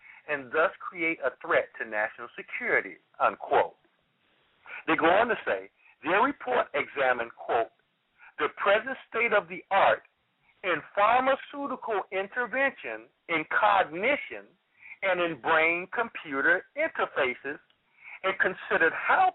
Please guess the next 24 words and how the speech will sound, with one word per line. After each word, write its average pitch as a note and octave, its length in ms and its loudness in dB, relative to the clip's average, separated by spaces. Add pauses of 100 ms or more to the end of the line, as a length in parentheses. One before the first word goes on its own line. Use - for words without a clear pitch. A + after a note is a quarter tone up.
possible, A2 720 -2 (480)
how F#3 240 4
possible C4 500 0 (100)
future A3+ 280 -8
developments E3 640 -2 (400)
might E3+ 240 2
proceed E3 720 -6 (460)
and F3 160 2
be E3 320 -2
used F#3 520 -6
by A3 280 4
adversaries. D3+ 1080 -2 (1500)
They F3 140 -2
go F3 80 0
on C4 320 4
to - 160 -2
say, G2+ 240 -4 (320)
jason C#4 480 -6
researchers F3 600 -8
conclude, A#3+ 560 -10 (500)
quote, - 340 0 (880)
if F#3+ 160 -2
an D#3+ 80 4
opposing B3+ 480 -2